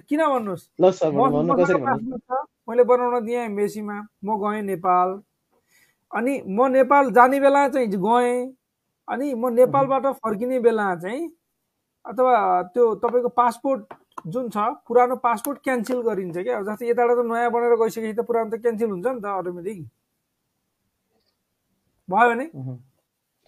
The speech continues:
Speaker 2: त्यही भएर अलिकति रिस्क चाहिँ हुन्छ,
Speaker 1: पासपोर्ट
Speaker 2: ट्राभलै
Speaker 1: पनि
Speaker 2: गर्नुहोस् नि जस्तो। हो, त्यो,
Speaker 1: सिस्टममा
Speaker 2: त्यो हुन्छ।
Speaker 1: पासपोर्टै देखाउँदैन।
Speaker 2: हो,
Speaker 1: इमिग्रेसनको
Speaker 2: त्यो सिस्टममा।
Speaker 1: सिस्टममा।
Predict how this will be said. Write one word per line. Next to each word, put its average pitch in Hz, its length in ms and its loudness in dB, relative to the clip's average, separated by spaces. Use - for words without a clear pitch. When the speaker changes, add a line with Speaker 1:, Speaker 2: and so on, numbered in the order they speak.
Speaker 2:
त्यही 202 120 4
भएर 196 140 6
अलिकति 190 420 6
रिस्क 208 280 -2
चाहिँ 220 200 0
हुन्छ, 160 120 0
Speaker 1:
पासपोर्ट 226 220 4
Speaker 2:
ट्राभलै 220 300 8
Speaker 1:
पनि - 20 4
Speaker 2:
गर्नुहोस् 294 240 4
नि 208 80 -2
जस्तो। 196 300 -2
हो, 147 140 2
त्यो, - 20 0
Speaker 1:
सिस्टममा 220 220 2
Speaker 2:
त्यो 190 140 2
हुन्छ। - 120 -6
Speaker 1:
पासपोर्टै 277 320 -2
देखाउँदैन। 277 440 -2
Speaker 2:
हो, 269 220 -2
Speaker 1:
इमिग्रेसनको 247 520 -4
Speaker 2:
त्यो - 60 -4
सिस्टममा। 233 340 -6
Speaker 1:
सिस्टममा। 285 140 -10